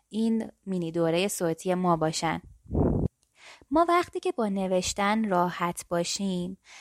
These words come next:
وقتی که کلماتمون رو بتونیم ازش استفاده بکنیم، کلماتمون رو درست استفاده کنیم و بتونیم توی یک جمله منظور دقیق خودمون رو بیان بکنیم، اون موقع است که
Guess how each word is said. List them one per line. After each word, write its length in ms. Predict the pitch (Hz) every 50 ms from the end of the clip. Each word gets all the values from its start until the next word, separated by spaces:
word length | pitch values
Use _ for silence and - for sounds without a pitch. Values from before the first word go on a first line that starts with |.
| - - _ -
وقتی 320 | 277 302 311 - - 330
که 320 | - - - 311 294 285 285 - _ _ _
کلماتمون 1040 | - - 233 240 220 214 214 208 208 214 226 254 269 - 269 262 233 226 214 202 196
رو 300 | 196 196 190 185 180 180 - _ _ _ _
بتونیم 480 | 226 233 - - 233 233 233 233 226 -
ازش 340 | 196 196 196 196 208 - - -
استفاده 560 | 214 208 - - - 190 - - 180 185 202
بکنیم، 640 | 208 214 202 - - 202 190 185 185 180 180 175 185
کلماتمون 840 | - - 240 233 226 226 233 226 240 254 254 - 262 254 240 247 240
رو 100 | 233 233
درست 480 | 233 - 202 196 190 208 220 220 - - -
استفاده 540 | 190 185 - - 196 - 190 185 180 175
کنیم 380 | 175 - - 185 175 175 175 175
و 40 | 175
بتونیم 380 | 208 269 285 - 311 269 240
توی 160 | 226 - 214 196
یک 400 | 190 190 190 190 190 196 - -
جمله 600 | - - 190 190 185 185 180 185 185 185 180 175 - - - - - _ _ -
منظور 720 | 214 226 214 220 220 226 214 208 208 240 254 254 254 254
دقیق 540 | 254 - 220 202 202 - 254 262 240 214
خودمون 580 | 196 - - 185 180 175 175 170 175 175 175 175
رو 120 | 180 175 - -
بیان 520 | 185 180 180 180 180 175 175 175 180 180
بکنیم، 720 | 180 180 185 - - 196 185 196 226 240 226 208 202 202 - _ _ - - - - -
اون 160 | - 302 311
موقع 380 | 302 294 302 285 277 - 285 302
است 240 | 285 - - - -
که 240 | 208 190 180 170